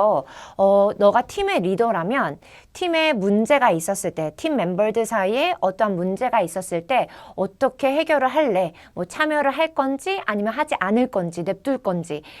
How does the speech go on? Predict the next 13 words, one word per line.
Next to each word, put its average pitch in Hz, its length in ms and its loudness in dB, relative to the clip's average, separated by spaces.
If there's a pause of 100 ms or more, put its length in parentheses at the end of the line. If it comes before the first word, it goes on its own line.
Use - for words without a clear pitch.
(120)
이런 240 260 4
문제도 208 380 0
있었고요. 180 580 -2 (380)
그 311 80 0
다음에 320 280 4
학교 403 460 0
생활과 302 600 2
기술 254 460 -2
생활이 226 800 -2
좀 262 200 -2
결합이 214 480 2
돼서 170 380 0 (320)
학교에서 269 760 0